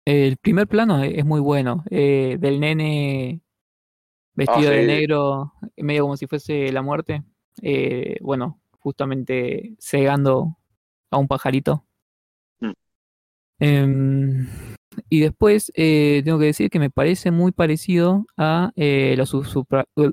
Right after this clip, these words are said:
Speaker 1: a Los usurpadores de cuerpos. La vi hace
Speaker 2: Claro.
Speaker 1: poquito. La, la del, la del ochenta.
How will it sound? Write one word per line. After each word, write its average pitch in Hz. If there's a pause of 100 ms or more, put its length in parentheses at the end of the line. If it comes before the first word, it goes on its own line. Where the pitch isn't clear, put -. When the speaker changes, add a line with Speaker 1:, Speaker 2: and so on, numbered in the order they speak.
(360)
Speaker 1:
a - (460)
Los 147
usurpadores 143
de 131
cuerpos. 143
La 143
vi 139
hace 143
Speaker 2:
Claro. 127
Speaker 1:
poquito. 147 (680)
La, 143
la 131
del, 131 (920)
la 151
del 135
ochenta. 151